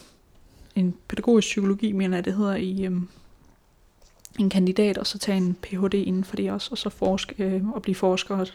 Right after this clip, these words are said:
ligesom, jamen, altså få større viden omkring selvskade inden for det her emne, øh, og så skrive flere bøger, selvhjælpsbøger til,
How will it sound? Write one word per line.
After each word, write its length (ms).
ligesom, 280
jamen, 200
altså 200
få 180
større 340
viden 160
omkring 340
selvskade 720
inden 160
for 120
det 140
her 100
emne, 460
øh, 340
og 180
så 120
skrive 280
flere 240
bøger, 300
selvhjælpsbøger 800
til, 340